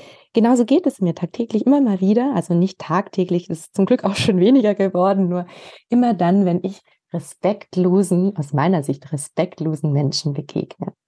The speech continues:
So, jetzt ist natürlich Respekt, ähm, ja, so ein großes Thema. Was ist denn schon Respekt? Jeder empfindet, glaube ich, respektvolles Verhalten anders, und ich, ähm, habe tatsächlich einen sehr hohen Anspruch an respektvolles Verhalten.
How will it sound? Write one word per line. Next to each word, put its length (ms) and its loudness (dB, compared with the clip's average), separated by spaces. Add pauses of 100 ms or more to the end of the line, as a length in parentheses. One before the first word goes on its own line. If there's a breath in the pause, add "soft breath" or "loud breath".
(200)
So, 120 0
jetzt 240 0
ist 80 -4
natürlich 400 -2
Respekt, 580 -6
ähm, 440 -4 (100)
ja, 300 -4
so 200 0
ein 80 0
großes 380 0
Thema. 380 0
Was 160 -2
ist 200 -6
denn 160 -6
schon 200 -4
Respekt? 540 -6 (580 loud breath)
Jeder 240 2
empfindet, 460 0
glaube 200 0
ich, 140 -10
respektvolles 680 -4
Verhalten 480 -2
anders, 500 0
und 220 -4
ich, 240 -4 (500 loud breath)
ähm, 600 -2
habe 160 -8
tatsächlich 460 -2
einen 180 0
sehr 220 0
hohen 280 2
Anspruch 800 -4
an 560 -6 (240)
respektvolles 1160 -6
Verhalten. 800 -4